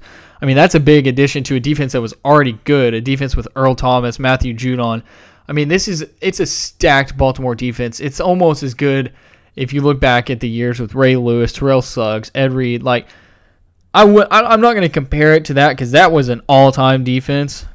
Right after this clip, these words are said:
But, man, is this defense looking scary, man. And then you draft a guy, J K Dobbins, who in his junior year at Ohio State had two thousand rushing yards and twenty-one touchdowns. He's gonna play behind Mark Ingram. If Mark Ingram gets hurt, I mean,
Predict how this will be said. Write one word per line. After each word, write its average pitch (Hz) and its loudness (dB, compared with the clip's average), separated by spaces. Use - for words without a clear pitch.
But, - -4
man, 151 2
is 123 -6
this 135 0
defense 127 -4
looking 113 -6
scary, 113 -6
man. 104 -8
And 135 0
then 139 2
you 131 0
draft 131 0
a 143 -2
guy, 123 2
J 123 0
K 131 -2
Dobbins, 120 0
who 139 -2
in 131 2
his 123 -2
junior 139 0
year 131 2
at 127 4
Ohio 123 4
State 127 0
had 117 -4
two 143 -2
thousand 127 0
rushing 131 2
yards 139 4
and 113 -6
twenty-one 139 -2
touchdowns. 143 0
He's 156 -2
gonna 160 -2
play 143 0
behind 131 -2
Mark 127 -2
Ingram. 143 -4
If 113 -6
Mark 135 0
Ingram 151 -6
gets 113 -8
hurt, 120 -4
I 135 -4
mean, 120 -6